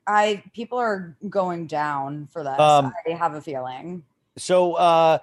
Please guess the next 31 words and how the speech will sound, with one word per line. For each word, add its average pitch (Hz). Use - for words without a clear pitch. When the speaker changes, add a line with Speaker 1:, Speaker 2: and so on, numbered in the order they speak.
Speaker 2:
Real 208
Housewives 214
of 170
Potomac, 190
uh, 147
will 160
have 151
seen 185
Nicki 165
Minaj 156
co-host 160
tonight. 180
So, 131
uh, 131
look 131
out 147
for 139
that, 135
you 147
guys. 143
I'll 139
be 127
interested 127
to 127
see 131
what 123
you 127
think 131
about 123
that, 143
Sophie. 143